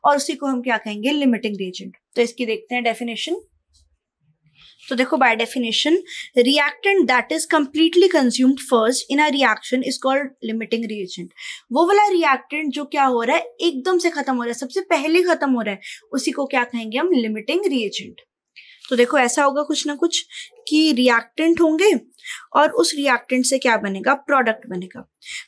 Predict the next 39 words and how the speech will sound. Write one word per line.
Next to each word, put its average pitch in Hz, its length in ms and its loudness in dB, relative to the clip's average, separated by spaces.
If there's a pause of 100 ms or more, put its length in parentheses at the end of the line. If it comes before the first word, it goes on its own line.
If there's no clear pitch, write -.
तो 339 80 2
मैंने 339 180 4
मान 294 260 2
लिया 254 240 2
कि 330 320 0
ए 240 420 4
और 247 200 4
बी 233 260 0
क्या 233 200 2
है? 214 180 2
रिएक्टेंट 254 600 0
है, 233 60 2
उससे 240 220 0
प्रोडक्ट 240 400 0
बन 214 120 0
रहा 233 120 0
है 302 60 0
सी। - 180 -10 (640)
अब - 160 2
ये 339 120 8
जो 392 140 -4
सी 294 240 -2
की 320 120 4
फॉर्मेशन 269 520 0
होगी 233 220 -2
ना, 277 260 0
इन 285 220 -6
रिएक्टेंट्स 254 480 -2
पे 339 100 -2
डिपेंड 311 320 -2
करेगी, 277 360 -2 (260)
क्योंकि 302 240 0
रिएक्टेंट 294 520 0
कंबाइन 320 420 0
होंगे 320 240 0
तभी 220 240 -4
तो 226 80 -6
प्रोडक्ट 320 420 0
बनेगा। 294 320 -6